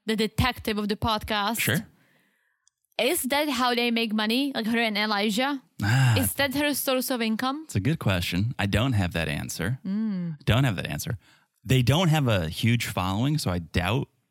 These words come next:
Speaker 2: that they
Speaker 1: Okay.
Speaker 2: make a ton of money on that. I mean, I know when I played in a band, you make a couple hundred bucks here, a couple hundred bucks there. You could live on it if you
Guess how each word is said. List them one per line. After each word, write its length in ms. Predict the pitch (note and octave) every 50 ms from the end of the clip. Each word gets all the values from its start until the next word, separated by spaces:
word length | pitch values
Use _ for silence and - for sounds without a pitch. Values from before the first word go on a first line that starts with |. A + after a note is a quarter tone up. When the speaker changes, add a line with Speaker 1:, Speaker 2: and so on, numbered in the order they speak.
| _ _ _ -
Speaker 2:
that 260 | A2+ B2+ D3+ D3+ -
they 80 | D3+ D#3 D#3
Speaker 1:
Okay. 140 | D#3 D#3+
Speaker 2:
make 80 | D#3 -
a 60 | E3
ton 240 | C#3+ - D#3+ E3 E3+
of 60 | E3+ E3
money 320 | E3 F3 F3+ F#3+ G3 F3+ - _ _ _ _ _ _ _ _ _ -
on 220 | D3+ D#3+ E3 E3
that. 180 | E3+ F#3 F#3 - -
I 60 | F#3+
mean, 100 | G3 -
I 100 | G3 G#3
know 120 | G3 F#3+ F3
when 80 | D#3
I 120 | D3 D3 C#3
played 260 | - D#3 C#3+ C#3 C#3
in 100 | C#3 C#3
a 40 | B2+
band, 280 | C3+ C#3+ C#3+ D3+ D3+
you 60 | C3+
make 220 | A2+ G#2 G2 F#2+ -
a 40 | F2+
couple 260 | - G2+ F#2+ - G2 G2
hundred 240 | F2+ - - F2+
bucks 240 | - G#2 A#2 - -
here, 160 | - E3 E3
a 40 | D3+
couple 200 | - A2+ - F#2
hundred 200 | F2 F2 F#2 F2
bucks 260 | - F2+ F2 - -
there. 260 | - E3 D#3+ D3+ D3 - - - - _ _ _ _ _ _ _
You 160 | - A#2 C#3+ -
could 160 | - B2+ A2
live 200 | A#2+ E3+ G#3 F3
on 160 | C#3 A#2 G#2+
it 160 | G#2+ B2+ - - _ _ _
if 200 | - G#2 - -
you 320 | G2 F#2+ F#2 F2+ F2 E2